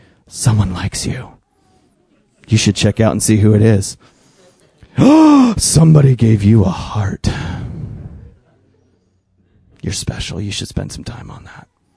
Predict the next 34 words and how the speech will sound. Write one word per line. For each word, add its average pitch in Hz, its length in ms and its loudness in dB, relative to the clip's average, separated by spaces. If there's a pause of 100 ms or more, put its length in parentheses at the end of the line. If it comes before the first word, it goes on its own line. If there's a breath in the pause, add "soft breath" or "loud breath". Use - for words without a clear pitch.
(380)
Just - 220 -4
how 92 80 -6
special - 360 -10
you - 160 -12
are. 50 220 -14 (1900)
About 127 180 0
politics. 135 640 -2 (1200)
Yes, 127 220 0
that's 127 220 -2
right. 123 200 0
I'm 120 140 -4
going 123 220 0
to 123 60 -4
press - 440 -2
every 131 300 -2
single 117 400 -4
button. 98 500 -6 (1000)
I 131 260 2
aim 120 340 0
to - 240 -6
aggravate 110 580 -2
you 113 140 -4
today 101 460 -4
in 110 140 -4
a 101 160 -4 (100)
good 127 180 2
way. 104 300 -4 (960 soft breath)
I'm 123 140 -2
going 127 260 2
to 113 140 -4
poke - 400 -2
you 139 120 4
into 123 420 0
edification. 104 680 -2